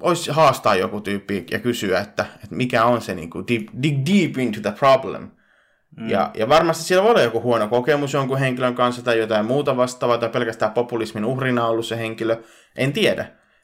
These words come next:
Speaker 1: Mutta
Speaker 2: Se on tunneperäistä kuitenkin, tai kun tunne
Speaker 1: No hyvin todennäköisesti voi
Speaker 2: Mm.
Speaker 1: olla. Mut sen takia niinku sen sijaan, että mä alan niinku tavallaan käymään häneen niinku hyökkäävästi verbaalisesti,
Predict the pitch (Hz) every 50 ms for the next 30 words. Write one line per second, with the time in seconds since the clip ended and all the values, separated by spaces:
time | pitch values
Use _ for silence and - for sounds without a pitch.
0 | _ - - 120 120 - - 127 110 113 110 110 - - _ - 139 127 120 113
1 | 107 107 - - _ _ - - 120 110 107 104 - - 117 107 110 107 104 107
2 | 104 104 104 - 107 104 104 - 113 - 120 123 117 113 113 107 104 104 - -
3 | - - 151 147 165 165 143 123 117 117 123 117 117 113 110 107 104 104 - -
4 | 113 110 113 110 107 107 104 101 104 107 107 - - _ _ _ - - 143 131
5 | - - 175 170 170 - - 143 131 131 127 131 - 160 160 143 139 147 139 123
6 | 123 127 123 120 120 117 117 113 113 107 - 117 110 110 - - - - - -
7 | - _ _ _ _ _ _ _ - 120 127 123 123 123 139 135 135 131 127 120
8 | 123 123 143 143 143 131 120 110 110 104 104 107 113 127 120 107 107 - - 107
9 | 104 104 101 104 104 - - 107 107 110 110 104 104 101 104 101 76 101 101 -
10 | 104 104 - - 107 104 104 - -